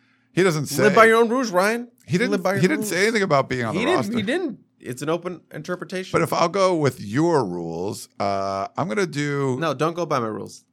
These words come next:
Speaker 1: Brendan
Speaker 2: Stick
Speaker 1: Rice.
Speaker 2: to your, stick
Speaker 1: I'm gonna
Speaker 2: to
Speaker 1: do
Speaker 2: your guns.
Speaker 1: Brendan Rice. Uh, I think he's gonna have a big year. And I'll go Jacoby Covington.
Speaker 2: Okay, I like,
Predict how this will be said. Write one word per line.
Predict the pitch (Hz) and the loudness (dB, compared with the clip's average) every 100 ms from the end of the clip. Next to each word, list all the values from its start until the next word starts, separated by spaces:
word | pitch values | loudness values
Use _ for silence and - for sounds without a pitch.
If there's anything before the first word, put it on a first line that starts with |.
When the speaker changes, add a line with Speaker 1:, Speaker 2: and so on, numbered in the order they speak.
| _ | _
Speaker 1:
Brendan | 120 135 139 | 2 2 4
Speaker 2:
Stick | 196 | 4
Speaker 1:
Rice. | 113 | 4
Speaker 2:
to | 147 | 4
your, | 139 113 | 2 -2
stick | - - | -6 -8
Speaker 1:
I'm | 131 | -6
gonna | |
Speaker 2:
to | 160 | -6
Speaker 1:
do | |
Speaker 2:
your | 135 | -6
guns. | 120 107 95 - | -6 -8 -10 -2
Speaker 1:
Brendan | 135 147 175 | 2 4 2
Rice. | 120 151 - - _ _ _ _ _ _ _ _ _ _ _ _ _ _ _ _ _ | 0 -2 -6 -18 _ _ _ _ _ _ _ _ _ _ _ _ _ _ _ _ _
Uh, | 98 107 101 101 - _ _ _ | -6 -2 0 0 -2 _ _ _
I | 95 | -6
think | 113 | -4
he's | 117 | -4
gonna | 113 107 | -2 -4
have | 98 | -4
a | |
big | 90 107 | -6 -6
year. | 95 87 110 - _ _ _ _ _ _ _ _ _ _ _ - | -6 -8 -8 -12 _ _ _ _ _ _ _ _ _ _ _ -6
And | 123 | 0
I'll | 151 | 0
go | 160 180 165 160 156 156 151 151 160 | 0 0 2 0 0 2 2 0 -2
Jacoby | 131 120 151 135 | -6 0 2 2
Covington. | 131 113 80 - - _ _ _ _ _ _ _ _ _ _ - | 2 0 -2 -14 -18 _ _ _ _ _ _ _ _ _ _ -10
Speaker 2:
Okay, | 123 120 139 - | -10 -6 -6 -6
I | 101 | -8
like, | 113 120 117 | -4 -6 -6